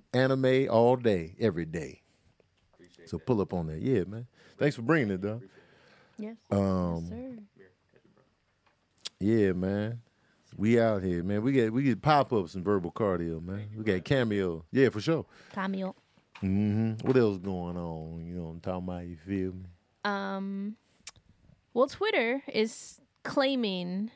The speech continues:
Speaker 3: that they bullied Kylie Jenner <laughs> into changing her son's name. That may or may not be true, but she is no longer calling her son Wolf.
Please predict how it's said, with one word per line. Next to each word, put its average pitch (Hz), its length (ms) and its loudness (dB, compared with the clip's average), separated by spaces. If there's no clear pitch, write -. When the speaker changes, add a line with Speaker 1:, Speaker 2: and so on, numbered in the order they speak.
Speaker 3:
that 196 260 -2
they 190 180 0
bullied 208 720 -2
Kylie 226 480 -6
Jenner 180 480 -4
<laughs> - 140 -20
into 240 260 -2
changing 208 520 -4
her 190 160 -6
son's 180 420 -8
name. - 340 -12
That - 140 0
may 277 200 4
or 302 60 2
may 269 160 2
not 233 180 0
be 208 140 -10
true, 226 260 -6
but 196 160 -8
she 190 380 -10
is 190 160 -8
no 202 220 -4
longer 185 600 -6
calling 180 320 -6
her 170 140 -8
son 165 560 -12
Wolf. - 400 -12